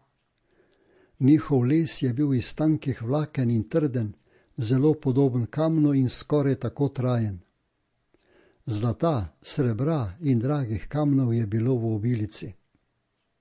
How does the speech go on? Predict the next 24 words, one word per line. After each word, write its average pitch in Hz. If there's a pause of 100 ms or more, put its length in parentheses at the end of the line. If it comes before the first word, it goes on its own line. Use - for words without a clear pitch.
(880)
Človeški 131
rod 143
je 123
še 139
ohranil 135
veliko 123
prvotne 127
krepkosti. - (1400)
Komaj 170
nekaj 139
rodov 120
je 123
minilo, 139 (100)
odkar 147
je 135
imel 139
Adam 135
dostop 123
k 123
drevesu, 120 (380)
ki 151
je 131
podaljševalo 120
življenje, 117